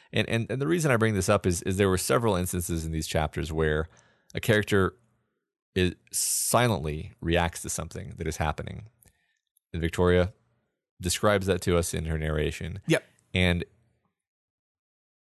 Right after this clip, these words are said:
Speaker 1: it kicks off an entire <laughs> chain of thought in your mind, <laughs> right?
Speaker 2: Yep.
Speaker 1: Um, and th-, I think that's amazing.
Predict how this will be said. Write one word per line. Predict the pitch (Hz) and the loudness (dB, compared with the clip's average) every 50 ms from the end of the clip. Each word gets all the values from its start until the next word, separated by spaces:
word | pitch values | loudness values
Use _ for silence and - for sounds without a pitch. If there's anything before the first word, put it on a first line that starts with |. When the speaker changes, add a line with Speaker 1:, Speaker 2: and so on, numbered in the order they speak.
| _ - | _ 0
Speaker 1:
it | 107 87 - - - | 0 0 0 -2 -4
kicks | - - 117 95 - - | 0 2 2 4 4 4
off | 101 101 101 - | 4 4 4 2
an | 101 95 | 2 2
entire | 90 87 - - 139 127 117 | 2 2 2 4 4 4 6
<laughs> | |
chain | - - 143 117 104 | 6 6 6 6 4
of | 92 - | 2 4
thought | - 110 101 98 82 | 4 4 4 4 4
in | 80 | 2
your | 85 85 | 2 2
mind, | 90 101 98 90 71 67 90 101 - - | 4 4 4 4 2 2 2 4 4 4
<laughs> | |
right? | 117 98 95 104 101 - - - - - - - | 6 4 4 4 2 0 -6 -8 -8 -8 -2 0
Speaker 2:
Yep. | 190 202 | 2 4
Speaker 1:
Um, | - 92 92 87 - - | 4 4 4 2 2 0
and | 92 98 95 | 0 2 2
th-, | 101 - | 2 2
I | 101 | 2
think | 92 - 107 101 | 2 2 2 2
that's | 101 98 - | 2 2 2
amazing. | 92 92 98 101 90 78 76 73 78 | 2 2 4 2 2 2 0 -2 -4